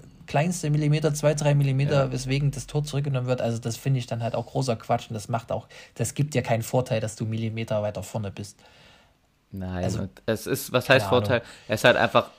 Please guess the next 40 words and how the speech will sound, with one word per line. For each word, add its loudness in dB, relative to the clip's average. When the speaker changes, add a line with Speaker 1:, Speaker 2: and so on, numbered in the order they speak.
Speaker 2:
Auslegungssache, 2
ob 0
das 2
jetzt -4
Abseits 0
ist -6
oder 0
nicht. -4
Und -2
das 2
ist -10
das -6
Ding -4
für -2
mich, -4
äh, 6
weshalb 4
man 0
das 4
nicht -4
pfeifen 2
sollte. 0
Weil 4
wenn's 2
klar 6
Abseits 0
ist -6
und -4
man -4
sieht -10
das 2
vorher 2
nicht -4
und -4
der 0
Videobeweis -2
gibt -6
das -6
klar 0
zu, -4